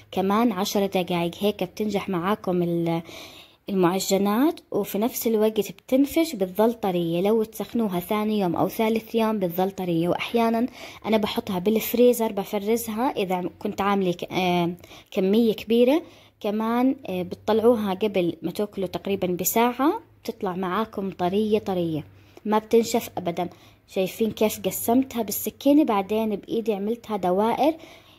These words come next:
يعني تقريبًا بنفس الحجم، يعني في حبات أكبر شوي أصغر شوي. شايفين هيك بلمها من جميع الجهات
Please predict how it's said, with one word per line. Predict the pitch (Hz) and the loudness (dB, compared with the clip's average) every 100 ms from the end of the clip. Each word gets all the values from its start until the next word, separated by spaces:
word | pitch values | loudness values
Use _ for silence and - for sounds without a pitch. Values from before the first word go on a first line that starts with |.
| - | -2
يعني | 233 302 | 4 4
تقريبًا | 294 294 294 302 285 | 4 2 4 4 4
بنفس | 262 233 214 - 170 | 2 2 0 -2 -6
الحجم، | 165 - 185 208 294 - - | -4 -6 -2 0 -2 -4 -6
يعني | 220 | -4
في | 262 330 | 2 2
حبات | 294 214 214 226 | 2 0 0 0
أكبر | 294 - 240 240 | -6 -2 0 2
شوي | 240 240 226 | 4 2 4
أصغر | 190 185 175 | 0 -2 -4
شوي. | 165 - 185 226 311 - - _ _ _ _ _ _ _ _ _ - | -4 -6 -2 -2 -2 -8 -20 _ _ _ _ _ _ _ _ _ -2
شايفين | 185 185 226 214 | -2 2 2 4
هيك | 180 170 | 2 2
بلمها | 180 165 214 214 185 | -2 0 0 0 -2
من | 180 | -2
جميع | 175 185 202 185 | 0 0 0 -2
الجهات | 180 170 180 208 233 320 | -6 -6 -4 -2 2 0